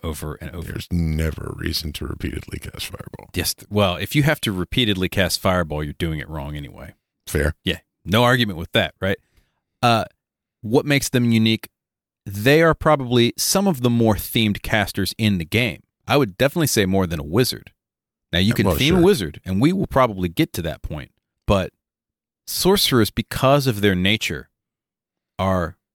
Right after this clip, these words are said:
Speaker 1: inherently themed.
Speaker 2: Yes. Uh, wizards can be themed by backstory and by choice.
Speaker 1: Mm-hmm.
Speaker 2: Sorcerers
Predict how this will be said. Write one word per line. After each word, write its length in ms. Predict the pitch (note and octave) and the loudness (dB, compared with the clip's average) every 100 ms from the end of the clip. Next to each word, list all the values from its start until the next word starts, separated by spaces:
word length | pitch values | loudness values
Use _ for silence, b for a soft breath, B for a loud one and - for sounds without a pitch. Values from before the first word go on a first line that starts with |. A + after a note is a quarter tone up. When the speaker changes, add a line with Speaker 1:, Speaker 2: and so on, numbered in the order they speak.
| - | -4
Speaker 1:
inherently 720 | A2+ G2+ - D3 C3 - E2+ | -2 -4 0 2 2 0 -10
themed. 520 | - - B1 - - - _ | -14 -12 -12 -14 -20 -20 _
Speaker 2:
Yes. 400 | D#2+ F#2 C#2 - _ - | -2 0 0 -8 _ -6
Uh, 120 | F2+ - _ _ _ | -4 -6 _ _ _
wizards 480 | E2+ A2+ D3 C#3+ - | -2 0 2 0 -2
can 180 | B2 G2+ | 0 0
be 120 | F#2 | 0
themed 420 | - F#2+ F2 D#2 - | 0 0 0 -2 -4
by 160 | D#2+ | -4
backstory 760 | D#2 F2+ F2 - - F#2 E2+ D#2+ | -2 -2 -2 -4 -2 0 0 -2
and 160 | E2 E2 | -4 -4
by 140 | D2 - | -4 -6
choice. 560 | - - G2 D#2 D2 - | -6 0 0 0 -2 -4
Speaker 1:
Mm-hmm. 80 | F2 | -4
Speaker 2:
Sorcerers 800 | F#2+ F#2+ G#2+ - G#2+ F#2 E2+ - | -2 2 2 2 0 0 0 -2